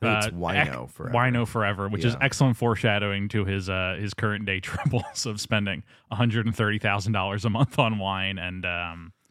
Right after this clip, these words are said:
Speaker 2: getting potentially arrested <laughs> multiple times for various allegations.
Speaker 1: Yes. Yes,
Speaker 2: Um,
Speaker 1: indeed.
Speaker 2: But it's funny 'cause he doesn't get cast in this movie because of that. It's kind of an accident that he's in the movie and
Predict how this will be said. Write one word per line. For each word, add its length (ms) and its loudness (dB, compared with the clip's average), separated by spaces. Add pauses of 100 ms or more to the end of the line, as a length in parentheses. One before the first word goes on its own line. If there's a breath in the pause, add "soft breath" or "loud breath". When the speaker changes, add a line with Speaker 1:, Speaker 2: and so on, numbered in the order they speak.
(600)
Speaker 2:
getting 420 0
potentially 440 2
arrested 440 -4
<laughs> 80 2
multiple 300 -4
times 520 0
for 140 -2
various 440 -6
allegations. 720 -8 (200)
Speaker 1:
Yes. 440 -8 (680 soft breath)
Yes, 260 2
Speaker 2:
Um, 120 0
Speaker 1:
indeed. 400 -8 (960 soft breath)
Speaker 2:
But 280 0 (200)
it's 200 -2
funny 260 4
'cause 340 2 (140)
he 240 -2
doesn't 360 2
get 160 -2
cast 340 -2
in 80 0
this 180 -4
movie 400 -2
because 340 -6
of 120 -16
that. 140 -20 (440)
It's 160 -2
kind 240 2
of 60 2
an 80 2
accident 500 -2
that 140 -8
he's 260 -6
in 220 -6
the 80 -6
movie 640 -8
and 240 -8